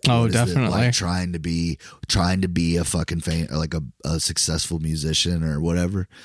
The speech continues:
Speaker 2: Just, like, on the road, playing those dive bars, like, trying to get your name out there. Like, I would love to talk to those people.
Speaker 1: Yeah.
Speaker 2: Like,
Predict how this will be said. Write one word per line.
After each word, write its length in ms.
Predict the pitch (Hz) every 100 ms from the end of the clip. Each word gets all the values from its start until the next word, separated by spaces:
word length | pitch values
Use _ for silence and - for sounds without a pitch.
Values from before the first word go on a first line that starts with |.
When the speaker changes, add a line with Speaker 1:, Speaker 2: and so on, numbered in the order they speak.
| - - -
Speaker 2:
Just, 220 | 101 -
like, 200 | 87 85 -
on 220 | 85 90
the 100 | 95
road, 380 | 95 95 85 76
playing 400 | - 90 82 92
those 240 | 90 87
dive 540 | 95 92 87 90 87 73
bars, 440 | 82 80 76 76
like, 180 | 78 73
trying 300 | - 78 82
to 60 | 85
get 220 | 87 -
your 60 | 92
name 320 | 90 90 87
out 180 | 69 64
there. 200 | 78 80
Like, 280 | 78 78 58
I 100 | 90
would 160 | 85
love 240 | 78 85 76
to 80 | 78
talk 240 | 78 52
to 60 | 57
those 200 | 80 -
people. 460 | 82 69 73 71 -
Speaker 1:
Yeah. 240 | 117 107 123 - -
Speaker 2:
Like, 240 | 85 85